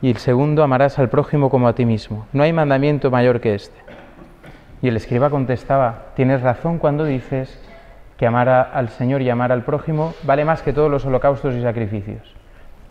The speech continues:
Y a este escriba Jesús le dice, "No estás lejos del reino de Dios".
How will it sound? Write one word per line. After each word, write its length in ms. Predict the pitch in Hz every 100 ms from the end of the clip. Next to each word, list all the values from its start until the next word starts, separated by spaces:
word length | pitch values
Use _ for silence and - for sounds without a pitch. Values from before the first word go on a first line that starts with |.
| -
Y 80 | 131
a 80 | 143
este 260 | 175 -
escriba 460 | 202 - 202 196 190
Jesús 320 | 180 139 170
le 160 | 165 131
dice, 480 | 127 117 170 202 214 - - - - - - - -
"No 180 | 127
estás 380 | 151 147 - 160
lejos 380 | 131 123 - 127
del 160 | 120 113
reino 280 | 131 127
de 100 | 110
Dios". 320 | 95 90 -